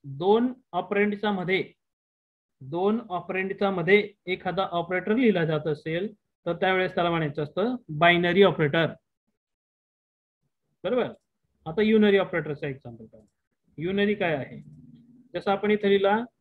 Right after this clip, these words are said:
x plus plus किंवा plus plus x असं. बरोबर?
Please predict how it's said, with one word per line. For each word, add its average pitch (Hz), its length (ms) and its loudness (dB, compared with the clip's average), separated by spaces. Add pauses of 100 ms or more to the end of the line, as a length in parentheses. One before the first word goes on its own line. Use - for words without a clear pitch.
(760)
x 208 320 0 (100)
plus 202 260 2
plus - 580 -2 (1700)
किंवा 196 340 2 (600)
plus 208 320 -2 (120)
plus 208 440 -2
x - 460 -4 (1160)
असं. 160 180 -12 (1600)
बरोबर? 180 220 -4